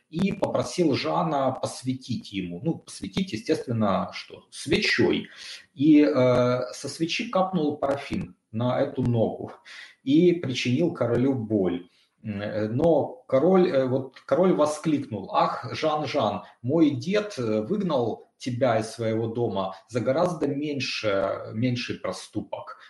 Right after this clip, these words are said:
Но кроме вот этого такого упрека, э, больше ничего своему слуге не сделал". Значит, э, теперь, что касается крестовых походов.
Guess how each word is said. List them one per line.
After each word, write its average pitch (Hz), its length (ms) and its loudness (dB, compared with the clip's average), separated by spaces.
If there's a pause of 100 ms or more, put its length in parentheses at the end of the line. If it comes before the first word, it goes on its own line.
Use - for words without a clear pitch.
Но 135 320 2
кроме 151 320 4
вот 120 240 0
этого 120 380 4
такого 120 360 -6
упрека, 120 880 2 (240)
э, 101 220 -4
больше 156 320 0
ничего 117 500 -2
своему 110 360 -4
слуге 110 500 -6
не 110 180 -2
сделал". 90 680 -6 (1800)
Значит, 110 540 2
э, 120 340 6
теперь, - 300 4
что - 300 2
касается 143 680 0
крестовых 123 840 -2
походов. - 680 -2